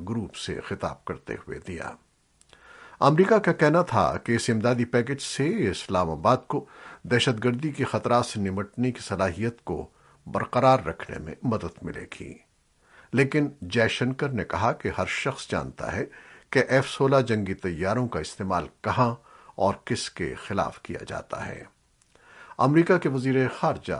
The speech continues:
एंटनी ब्लिंकन ने जयशंकर की तशवीश को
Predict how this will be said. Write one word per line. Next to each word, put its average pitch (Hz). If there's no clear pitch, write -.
एंटनी 110
ब्लिंकन 127
ने 71
जयशंकर 110
की -
तशवीश -
को 78